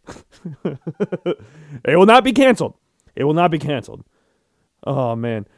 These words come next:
President Se-, <laughs> Se-, Seferin insulted Andrea Agnelli today. It is not possible. It's crazy to discuss a president of the world like, of a world club like Juventus. This is something unacceptable. uefa must change. We mu-,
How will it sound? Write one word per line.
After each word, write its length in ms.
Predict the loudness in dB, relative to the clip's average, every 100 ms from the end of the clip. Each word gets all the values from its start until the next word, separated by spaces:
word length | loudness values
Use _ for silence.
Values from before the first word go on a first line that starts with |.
| _ _ _
President 440 | 4 6 6 2 2
Se-, 240 | 0 0 -2
<laughs> 120 | -6
Se-, 400 | -6 -2 -2 -2 -6 _ _
Seferin 560 | 2 4 6 4 2 2
insulted 520 | 2 6 6 6 2
Andrea 420 | 0 0 2 2
Agnelli 560 | 0 0 2 4 4 0 _ _ _ _
today. 500 | -10 0 4 4 2 -2 _ -4
It 80 |
is 180 | -4 -2
not 360 | 2 2 0 -2
possible. 540 | 2 2 2 -6 -10 -10
It's 140 | -8
crazy 320 | 0 0 2
to 60 | -2
discuss 360 | -2 -2 -2
a 80 | -4
president 480 | -2 2 2 0 -2
of 120 | -4
the 80 | -4
world 480 | 0 2 2 0 -6
like, 240 | -6 -6 _ _ _
of 120 | -4
a 60 | 2
world 340 | 8 8 8
club 260 | 2 2 2
like 140 | -2
Juventus. 580 | -4 0 0 0 -10 -16 _ _ _
This 140 | -6
is 100 | -2
something 300 | 0 2 0
unacceptable. 560 | 0 0 2 -2 0 -4
uefa 380 | 4 4 4 0
must 260 | -2 -2
change. 340 | -2 -2 -4 -6
We 120 | -2
mu-, 160 | -2